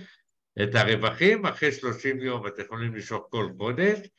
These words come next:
ואת הרווחים מהתוכנית שותפים אחרי שלושים יום בכל רגע נתון, אוקיי? החברה ממשיכה ואומרת,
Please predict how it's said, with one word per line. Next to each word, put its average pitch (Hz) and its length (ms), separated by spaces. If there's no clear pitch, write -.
ואת 113 180
הרווחים 120 560
מהתוכנית 185 500
שותפים 185 580
אחרי 180 240
שלושים 170 540
יום 185 220
בכל 151 640
רגע 117 340
נתון, 87 360
אוקיי? 151 380
החברה 123 400
ממשיכה 165 520
ואומרת, 156 500